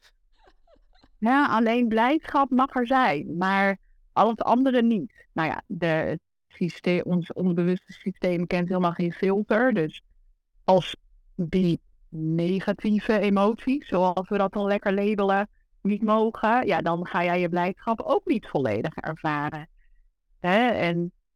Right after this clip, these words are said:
ehm, er zit zoveel afwijzing in ons systeem op het voelen, ehm, dat het immens spannend is om daar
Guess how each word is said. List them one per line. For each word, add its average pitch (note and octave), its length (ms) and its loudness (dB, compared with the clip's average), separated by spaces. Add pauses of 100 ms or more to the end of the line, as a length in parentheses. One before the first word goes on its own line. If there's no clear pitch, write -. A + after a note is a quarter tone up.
(300)
ehm, F3+ 560 2 (320)
er G3 160 -2
zit A#3+ 400 -2
zoveel A#3+ 1120 0 (220)
afwijzing B3+ 1160 0 (420)
in A#3 240 2
ons G#3+ 240 -4
systeem G#3 640 0
op - 240 -6
het - 140 -10
voelen, B3 580 2 (800)
ehm, F#3+ 760 0 (140)
dat F#3+ 280 0
het F#3+ 180 -8 (720)
immens G#3 840 0 (460)
spannend C4 720 2
is - 580 -4 (140)
om G3+ 480 -2 (420)
daar F3+ 380 2